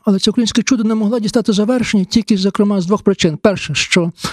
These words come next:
Україна опинилася в центрі геополітичного конфлікту, і не було стабільності.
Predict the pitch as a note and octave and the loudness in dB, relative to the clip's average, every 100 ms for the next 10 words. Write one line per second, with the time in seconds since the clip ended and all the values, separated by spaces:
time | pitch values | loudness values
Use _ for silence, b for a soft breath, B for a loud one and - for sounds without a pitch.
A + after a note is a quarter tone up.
0 | B - - A3+ G#3 G#3 G#3 F3+ F3+ F3+ | B -4 0 0 0 0 0 0 -2 -2
1 | F#3+ - A3 G3+ F#3+ F3 F3+ E3 F3+ F3+ | -6 -2 -2 0 -2 0 -2 0 0 2
2 | - D#3+ A#3+ B3+ _ G#3+ F#3+ G3+ - F3+ | 0 0 -2 -4 _ 0 2 0 0 0
3 | E3 D#3+ - B3+ | 0 -2 -4 -6